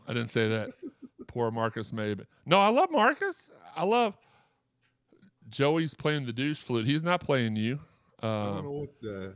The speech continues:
Speaker 2: heck
Speaker 1: no,
Speaker 2: this
Speaker 1: dude,
Speaker 2: is
Speaker 1: Sidney
Speaker 2: about.
Speaker 1: Curry is an amazing guy. Um, I spent some time with him a couple weekends ago when he did that camp with Allen and, and my guy Boo Brewer and, uh,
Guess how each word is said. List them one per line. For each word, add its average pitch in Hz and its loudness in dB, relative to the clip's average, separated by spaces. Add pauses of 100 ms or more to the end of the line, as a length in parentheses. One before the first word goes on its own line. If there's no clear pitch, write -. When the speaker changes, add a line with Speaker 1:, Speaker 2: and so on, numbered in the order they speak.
(120)
Speaker 2:
heck 139 -2
Speaker 1:
no, 127 8
Speaker 2:
this 127 0
Speaker 1:
dude, 120 6
Speaker 2:
is 95 -8
Speaker 1:
Sidney 139 4
Speaker 2:
about. 104 -10
Speaker 1:
Curry 113 2
is 104 -2
an 104 -4
amazing 107 0
guy. 98 -4 (200)
Um, 101 2 (760)
I 117 -2
spent 127 -2
some 120 -4
time 123 2
with 120 -4
him 117 -2
a 110 -6
couple 113 0
weekends 113 -2
ago 113 4
when 110 0
he 110 -2
did 113 -4
that 107 -6
camp 117 -2
with 104 -4
Allen 113 2 (520)
and, 107 2
and 110 -4
my 110 -2
guy 113 2
Boo 113 2
Brewer 113 0 (120)
and, 101 -8
uh, 95 -10